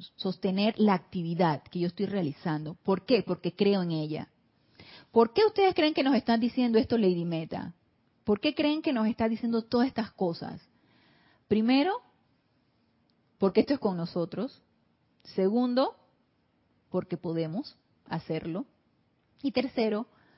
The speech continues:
porque nos quiere despertar el deseo de hacerlo. Entonces, queremos hacerlo. Podemos, de que podemos, podemos. Podemos hacerlo. Está en nuestro poder hacerlo. La cuestión es, ¿queremos hacerlo?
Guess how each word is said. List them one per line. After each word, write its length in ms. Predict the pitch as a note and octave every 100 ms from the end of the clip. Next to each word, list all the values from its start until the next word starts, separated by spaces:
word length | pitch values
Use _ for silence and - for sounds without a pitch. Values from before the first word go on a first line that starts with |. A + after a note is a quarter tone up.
| _
porque 240 | A#3+ A3 G#3
nos 120 | -
quiere 200 | A3+ A#3
despertar 460 | A#3+ G3 F3 F#3
el 100 | F#3+
deseo 280 | F3 F#3+ C3
de 60 | -
hacerlo. 460 | - - - - - _ _ _ _ _ _ _ _ _ -
Entonces, 600 | G3+ F#3 G#3 G3+ A#3 D4 _ _ _ _ _ _ _ _ _ _ _ _ -
queremos 340 | A3+ C#4 F4
hacerlo. 560 | E4 G4+ D#4 F3+ - - _ _ _ _ _ _ _ _
Podemos, 480 | G#3 G#3 B3+ F4 D4+
de 100 | G3
que 100 | G3
podemos, 360 | - F3+ B3+ F4+
podemos. 580 | E3+ - - - - _ _ _ _
Podemos 340 | G3 G3 B3 C4
hacerlo. 480 | - E3 - - - _ _ _ _ _ _ _ _
Está 280 | - G3+ A#3+
en 80 | C4
nuestro 260 | E4 A#3+
poder 300 | G3 F#3 A3+
hacerlo. 540 | G3 - E3 - - - _ _ _ _ -
La 120 | F3+
cuestión 340 | F3+ G#3+ G#3+
es, 140 | G3 -
¿queremos 480 | F#3+ G3 A#3 B3
hacerlo? 540 | G#3+ - G3 D#3+ D3